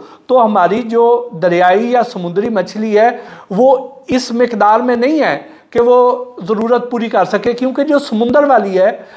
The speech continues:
अभी हमारे पास transportation का उतना अच्छा इंतज़ाम मौजूद नहीं है कि वो कराची से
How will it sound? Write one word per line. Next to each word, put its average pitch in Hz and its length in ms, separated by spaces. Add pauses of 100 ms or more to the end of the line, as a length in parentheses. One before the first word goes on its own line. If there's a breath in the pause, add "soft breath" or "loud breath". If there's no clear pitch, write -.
(120)
अभी 262 200
हमारे 254 300
पास 277 280
transportation 262 720
का 285 140
उतना 277 340
अच्छा 269 320
इंतज़ाम 262 640
मौजूद 175 400
नहीं 123 180
है 101 140 (640 loud breath)
कि 277 100
वो 269 580 (180)
कराची 226 480
से 240 180